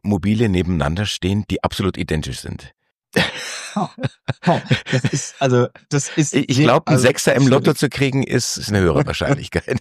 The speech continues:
Speaker 1: <laughs>
Speaker 2: Ja, ja, ja, das, das, das, also wenn man sich, wenn man nicht zum Treffen eines bestimmten Fahrzeuggruppe fährt, das stimmt, dann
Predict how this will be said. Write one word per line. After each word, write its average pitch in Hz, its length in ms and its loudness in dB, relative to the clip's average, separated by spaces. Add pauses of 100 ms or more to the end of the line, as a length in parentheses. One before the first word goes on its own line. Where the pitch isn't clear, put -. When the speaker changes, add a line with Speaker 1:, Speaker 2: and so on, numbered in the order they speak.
Speaker 1:
<laughs> - 480 -6
Speaker 2:
Ja, 110 200 2 (460)
ja, 110 240 2
ja, 110 180 0
das, 147 300 0
das, 165 240 0
das, - 320 -4
also 127 200 0
wenn 147 100 2
man 165 140 0
sich, 160 180 -2
wenn 135 140 0
man 147 100 2
nicht 170 200 -2
zum 143 200 -2
Treffen 165 340 -4
eines 139 260 0
bestimmten - 420 -6
Fahrzeuggruppe 127 720 -4
fährt, 135 260 -2 (120)
das 147 140 -2
stimmt, 107 340 -2
dann 123 200 2